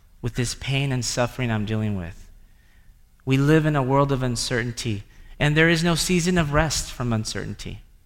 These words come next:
Not from the moment of youth and birth to the end of our lives here on this earth does uncertainty ever leave us. For we are even uncertain of the day that we will not be here anymore.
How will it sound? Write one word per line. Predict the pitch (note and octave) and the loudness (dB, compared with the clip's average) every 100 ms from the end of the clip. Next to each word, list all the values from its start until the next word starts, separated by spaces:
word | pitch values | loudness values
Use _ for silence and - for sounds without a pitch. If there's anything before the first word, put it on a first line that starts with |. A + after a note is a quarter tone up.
| _ - - - - - | _ -20 -20 -20 -20 -4
Not | A#2 B2 | -4 -2
from | - C3+ | -2 0
the | A#2+ | 0
moment | B2 C#3+ C#3 C#3 | 2 0 0 -2
of | A#2+ | -2
youth | A#2+ C3+ D#3 D3+ - - | 0 0 -2 -6 -14 -10
and | A2+ A2 | -8 -2
birth | A#2 C#3 D#3 - - | 0 0 -2 -10 -12
to | - | -10
the | G2+ G2+ G2+ - - - | -6 -6 -8 -14 -20 -6
end | A#2 C3 | -4 -2
of | C3+ B2+ | -2 0
our | A#2+ | 2
lives | A#2 A2 A#2+ B2+ | 4 2 0 -4
here | - A#2+ | -4 -2
on | A2+ | -2
this | A2 - | -4 -4
earth | A2 F#2 - | -6 -6 -8
does | - G2+ | -8 -4
uncertainty | G2+ F#2+ - G2 G#2 G2+ - | -4 -4 -6 -6 -6 -8 -6
ever | - A2+ G#2 F2 - - - - - - | -4 -4 -4 -8 -10 -18 -20 -20 -20 -4
leave | G#2 G2+ | -2 -2
us. | F2 - - - - _ _ _ _ _ - | -4 -8 -12 -14 -20 _ _ _ _ _ -6
For | A#2 | 2
we | C3 | 6
are | C3 C3+ | 6 6
even | C#3 C#3 | 2 0
uncertain | B2+ C3+ - D3+ A#2+ A#2 | 0 -2 -2 0 0 -2
of | A#2 | -2
the | A2+ | 0
day | A#2+ B2+ | 0 2
that | C3 B2+ | 0 0
we | C3+ | 0
will | C#3 | 0
not | C#3 C#3+ - - _ | 0 -2 -6 -18 _
be | F3 | -6
here | F3 C3 F#2+ | -4 -4 -4
anymore. | F#2 F2+ D#2 - | -4 -6 -8 -12